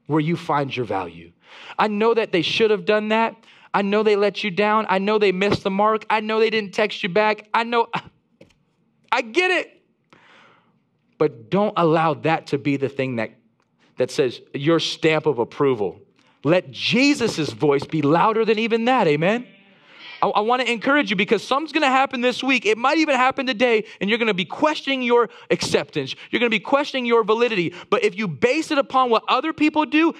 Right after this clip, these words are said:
you've added to the gospel. You've made it Jesus plus their opinion.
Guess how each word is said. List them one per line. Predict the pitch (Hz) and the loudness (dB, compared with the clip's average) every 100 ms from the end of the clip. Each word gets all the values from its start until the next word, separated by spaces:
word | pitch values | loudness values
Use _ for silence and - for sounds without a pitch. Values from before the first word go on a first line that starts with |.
| - | -4
you've | 196 - | -4 -2
added | - 208 233 233 | 0 0 0 -4
to | 220 | -2
the | 208 | -2
gospel. | 185 190 180 - 101 - _ _ _ _ _ _ _ _ _ | 2 0 0 -4 -6 -6 _ _ _ _ _ _ _ _ _
You've | - 202 | -2 0
made | 208 214 | 2 2
it | 170 | 0
Jesus | 123 185 254 247 240 | -2 0 0 0 -4
plus | - 208 208 214 - | -2 0 0 -2 -8
their | 135 160 170 | -2 2 2
opinion. | 165 143 113 92 | 0 -6 -4 -8